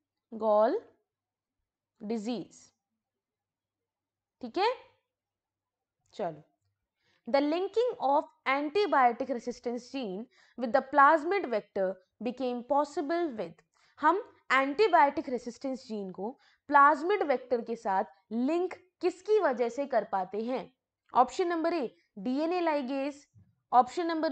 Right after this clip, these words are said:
B, endonuclease, option number C, डीएनए polymerase, या option number D, exonuclease।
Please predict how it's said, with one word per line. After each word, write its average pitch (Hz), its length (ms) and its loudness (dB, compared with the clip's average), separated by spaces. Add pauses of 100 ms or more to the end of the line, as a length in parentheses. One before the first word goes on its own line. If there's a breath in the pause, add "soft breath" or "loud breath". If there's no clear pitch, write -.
B, 311 140 0 (360)
endonuclease, 302 1000 0 (520)
option 339 380 0
number 330 220 -2 (120)
C, 330 180 0 (140)
डीएनए 285 440 -2 (100)
polymerase, 320 640 0 (440)
या 311 160 0
option 285 340 2
number 330 240 -2
D, 349 140 0 (160)
exonuclease। 226 960 -6